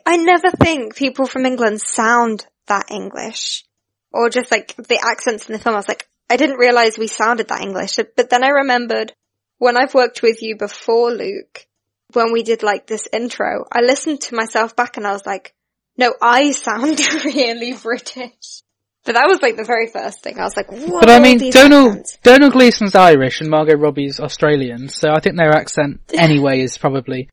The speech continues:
Speaker 2: could be, I think once you know, you can tell that they're doing slightly over British accent, but other, if you don't, it's, and
Speaker 1: Mm.
Speaker 2: I, I, I can't tell after this whether it's, I mean, I, when I first saw this film, I didn't know, and it was fine.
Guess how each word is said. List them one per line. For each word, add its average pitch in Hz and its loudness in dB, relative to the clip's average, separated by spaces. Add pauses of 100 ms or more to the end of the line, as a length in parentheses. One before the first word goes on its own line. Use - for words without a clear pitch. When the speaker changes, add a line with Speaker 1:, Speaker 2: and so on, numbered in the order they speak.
(420)
Speaker 2:
could 240 0
be, 196 4 (480)
I 208 6
think 214 0
once 240 4
you 233 -2
know, 175 0
you 202 -6
can 156 -10
tell 156 0
that 165 -10
they're 170 2
doing 165 -4 (120)
slightly 165 -4 (140)
over 160 4
British 156 -4
accent, 170 -6 (180)
but 151 0 (100)
other, 180 -2
if 170 -10
you 180 -6
don't, 151 -4 (280)
it's, - -20 (480)
and 190 -2
Speaker 1:
Mm. 240 -18 (520)
Speaker 2:
I, 190 4 (140)
I, 202 -2
I 202 0
can't 233 0
tell 208 -4
after 165 -6
this 151 -6
whether 151 -2
it's, 156 -8
I 175 -6
mean, 190 -6
I, 190 -2
when 220 -2
I 220 0
first 226 0
saw 190 -4
this 156 -2
film, 160 0
I 127 -6
didn't 139 -10
know, 135 -8
and 139 -10
it 135 -14
was 131 -20
fine. 131 -12